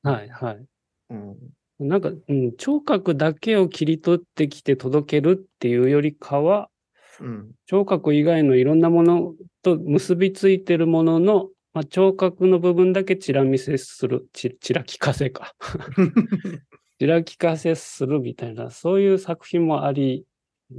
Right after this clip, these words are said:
Speaker 1: だなと
Speaker 2: うん。うん。
Speaker 1: 思いました。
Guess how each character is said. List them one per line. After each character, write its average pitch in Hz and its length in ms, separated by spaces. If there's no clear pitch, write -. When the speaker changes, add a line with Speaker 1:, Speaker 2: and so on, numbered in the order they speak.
Speaker 1:
だ 107 160
な 139 260
と - 240
Speaker 2:
う 107 60
ん。 110 40
う - 40
ん。 107 140
Speaker 1:
思 117 240
い 92 80
ま 85 160
し - 140
た。 - 440